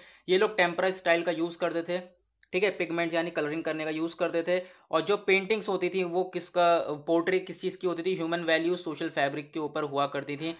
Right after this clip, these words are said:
ठीक है, उनके स्टाइल्स के ऊपर, कॉस्ट्यूम्स के ऊपर, ऑर्नामेंट्स, किस तरीके के लोग, उस टाइम का जो पीरियड चल रहा था, तो किस, कैसे लोग ऑर्नामेंट्स पहनते थे, किस तरीके के कॉस्ट्यूम्स पहनते थे, किस, किस तरीके के स्टाइल से रहते थे, उन सब के ऊपर यहाँ पे पेंटिंग्स बनाई जाती थी।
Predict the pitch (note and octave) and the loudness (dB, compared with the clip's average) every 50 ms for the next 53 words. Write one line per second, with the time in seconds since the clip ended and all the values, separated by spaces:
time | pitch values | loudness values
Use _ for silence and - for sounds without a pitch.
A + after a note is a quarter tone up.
0 | - - - _ - F#3+ F#3+ G#3 F3+ F3 D#3+ D#3+ D3 F#3 D#3+ - - D3 C#3 D#3 | -14 -20 -8 _ 0 2 4 4 4 2 0 0 0 0 0 2 4 4 4 4
1 | E3 D#3 - - E3+ D#3+ E3 E3 E3 - D3 C3 C#3 C3+ - - D#3+ D#3 D3 - | 2 0 0 -2 0 0 0 0 2 4 4 4 4 4 0 -4 -6 -6 -6 -4
2 | E3+ D#3 D3+ E3 D#3+ - - D3 D#3 D3+ D#3+ D#3+ D#3+ D#3+ D#3 D3+ C#3+ - - D#3+ | -4 -2 0 0 0 0 2 2 2 2 2 2 2 2 0 -4 -6 -6 -8 -8
3 | C#3+ - - E3 D3+ C#3+ D3+ D3 C#3+ D3 C#3+ D#3 E3 - E3+ D3 - - - D#3 | -6 -4 -2 -2 -2 -2 -4 -4 -4 -4 -2 -4 -4 -4 -8 -10 -6 -2 0 0
4 | D#3 D#3 D3+ D#3 D3+ D#3 D#3 - D3 C#3 D3 D3 D3 - D3+ C#3 C3 C3 C3 B2+ | 0 0 -2 -4 -6 -6 -6 -6 -6 -4 -4 -4 -4 -4 -6 -4 -2 -2 -2 0
5 | - C#3+ E3+ E3+ - - - _ _ _ - E3+ E3+ D#3+ - - F#3+ F#3 F#3+ - | 0 -2 -2 -2 -6 -12 -20 _ _ _ -2 -2 -2 0 -2 -2 -4 -4 -4 -2
6 | - E3 D#3 D3+ F3 F3+ E3+ E3+ F3 F#3 F3+ - - C#3 C#3+ D3 D3+ D#3 E3 E3 | 0 0 2 2 0 0 0 2 0 0 0 0 0 2 2 2 0 -2 -2 -4
7 | - - D#3+ D#3 D3+ D#3+ D#3+ D#3+ E3 E3+ E3+ E3 - F#3 F3 - E3 D3+ D#3 D#3+ | -2 -2 -2 -2 0 -2 -4 -2 -2 -4 -2 -4 -6 -6 -6 -4 -4 -2 -2 -4
8 | D#3+ D3 D3 C#3 - F3+ - - D#3+ D#3+ D#3+ - - D#3 D3 D3 D3+ D#3 D3+ D3+ | -4 -2 0 0 0 0 -4 -6 -8 -8 -8 -6 -6 -6 -6 -4 -4 -6 -6 -6
9 | D#3+ D#3 D#3 D3 - - - F3 E3 - D#3 D3 D3 D3 E3 D#3+ - - C3+ C3 | -8 -8 -10 -12 -10 -8 -6 -6 -4 -4 -4 -4 -2 -2 -4 -4 -2 0 0 2
10 | - C#3 - D#3+ D3 C#3 C3+ C3+ C#3+ C#3 C#3 D#3+ D#3+ E3+ F3 F3 - F#3 F3 - | 2 0 -2 0 0 2 2 0 0 -2 -4 -4 -2 -2 -2 -2 -2 -4 -2 -2
11 | F3+ E3+ E3 D#3+ D#3 D#3+ D3 C#3+ D#3 C#3+ D3+ C3+ C3 C3 D#3+ E3+ E3 - C#3+ C3 | -2 -2 -2 -2 -2 -2 -2 -4 -4 -4 -6 -6 -4 -6 -6 -6 -6 -4 -4 -2
12 | B2+ A#2+ A#2 A#2+ A2+ A2 - A2 A2 A2+ G#2+ | -2 -2 -2 -2 -4 -4 -4 -6 -8 -10 -12